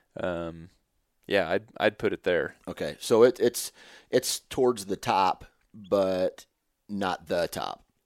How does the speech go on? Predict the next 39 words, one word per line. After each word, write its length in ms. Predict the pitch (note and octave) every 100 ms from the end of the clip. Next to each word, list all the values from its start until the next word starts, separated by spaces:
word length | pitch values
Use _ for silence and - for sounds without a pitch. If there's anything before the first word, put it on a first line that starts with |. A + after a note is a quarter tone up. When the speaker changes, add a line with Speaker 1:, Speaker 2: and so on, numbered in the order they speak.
| -
Speaker 1:
Right. 260 | E2 C#2 -
Speaker 2:
Right. 220 | F2 C2 -
For 180 | - F#2+
as 100 | F2+
far 220 | - F#2 D2+
as 100 | F2
what 140 | D#2+
you, 220 | D#2+ C#2+ - -
what 100 | D2
your 220 | D2+ C#2 - _
is. 240 | C#2 B1+
Okay. 240 | D2 - D2 -
Speaker 1:
Yeah. 100 | - - - -
Speaker 2:
All 80 | F#2
right. 120 | -
So 100 | A#2
it 60 | -
falls 280 | B2+ A2+ A#2
in 160 | G#2+
line, 380 | G#2 G#2+ G#2+ G2 - - -
l-, 120 | D2
like 200 | G#2+ -
what 120 | A2+
you 80 | A2+
said, 360 | - A2 G#2 - -
uh, 220 | F#2+ F#2+
at 180 | D2+ F#2+
the 60 | -
beginning 400 | G2 G2+ G2 F#2+
of 280 | F2 E2+ - F#2
the 140 | F#2+
podcast, 580 | G#2 F#2 - E2+ E2 E2
is 80 | E2+
it 100 | -
falls 300 | G#2 G2+ G2
in 80 |
line 520 | F#2+ F#2 F#2+ F#2 F2+ F2
with, 680 | F#2 F#2+ F#2 F2+ F2 - - _ E2
um, 600 | E2+ E2+ E2+ F2 E2+